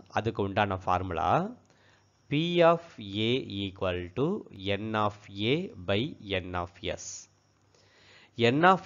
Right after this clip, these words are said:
S அப்படிங்கிறது எதை குறிக்குது அப்படின்னா, மொத்தமா எத்தனை விதமான வாய்ப்புகள் இருக்கோ அதை குறிக்குது. இங்க இரண்டு நாணயங்கள் சுண்டப்படுகிறது. இரண்டு நாணயத்துல, இரண்டு நாணயத்திலையுமே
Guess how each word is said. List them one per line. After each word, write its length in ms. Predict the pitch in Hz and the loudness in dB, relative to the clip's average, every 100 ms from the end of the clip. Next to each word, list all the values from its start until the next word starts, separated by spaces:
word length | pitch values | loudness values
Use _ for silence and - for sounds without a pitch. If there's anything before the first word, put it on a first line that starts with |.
| 117 | 0
S 120 | 127 131 | 0 0
அப்படிங்கிறது 560 | 107 110 107 104 104 131 | -2 -2 -2 -2 0 -2
எதை 200 | 104 101 | -2 -2
குறிக்குது 400 | 123 120 104 101 104 | -2 -4 -2 -2 -2
அப்படின்னா, 400 | 90 92 90 95 147 190 - 98 | -2 -6 -4 -4 -4 -6 -10 -2
மொத்தமா 680 | 113 120 - 180 127 101 156 - - | 0 0 4 4 6 4 2 -2 0
எத்தனை 440 | 107 - 175 175 175 - | 0 2 2 4 2 0
விதமான 560 | 101 117 110 101 95 110 156 - | 2 4 6 6 6 4 2 2
வாய்ப்புகள் 600 | 101 117 120 127 101 87 | 2 2 0 0 2 0
இருக்கோ 420 | - 98 95 123 175 - | -2 -2 4 6 6 4
அதை 240 | 104 117 | 2 2
குறிக்குது. 460 | 127 101 90 90 - - _ _ _ _ - - - - | 2 -4 -6 -10 -12 -20 _ _ _ _ -20 -20 -12 -4
இங்க 200 | 139 151 120 | 2 2 4
இரண்டு 440 | 127 156 180 180 147 | 4 2 2 2 4
நாணயங்கள் 600 | 113 117 113 104 110 156 | 4 4 2 2 2 0
சுண்டப்படுகிறது. 760 | - 113 117 101 95 92 90 87 | -2 -2 0 0 -2 -2 -4 -2
இரண்டு 400 | 107 117 151 156 120 | 2 2 4 2 2
நாணயத்துல, 520 | 98 98 92 92 85 90 123 185 101 101 | 2 0 -2 -4 -4 0 0 -2 -6 -6
இரண்டு 520 | 113 143 165 185 180 180 | 0 0 0 -2 -2 0
நாணயத்திலையுமே 1040 | 135 123 120 117 120 101 101 98 104 | 0 0 0 -4 -4 -6 -6 -4 -2